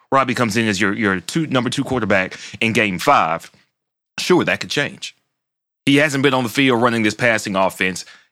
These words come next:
He, his, his primary weapon at this point in the game is his legs. He doesn't have that continuity with the wide receivers,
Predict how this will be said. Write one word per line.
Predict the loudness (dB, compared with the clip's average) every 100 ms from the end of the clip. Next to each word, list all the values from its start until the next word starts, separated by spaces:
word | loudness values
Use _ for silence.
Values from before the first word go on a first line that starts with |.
| _
He, | 0 2 2
his, | 2 0
his | 0 -2 -2
primary | 0 0 2 2
weapon | 2 0 -2
at | -2
this | -2
point | 0 -2
in | 0
the | 0
game | 0 0 -2 -8 -4
is | -2
his | -2 0
legs. | 0 0
He | 0
doesn't | 2 2 0
have | 0 0
that | -2 -2
continuity | -2 -2 -2 -2 -2
with | -2
the | 0
wide | 0
receivers, | -2 -4 -4 -4 -4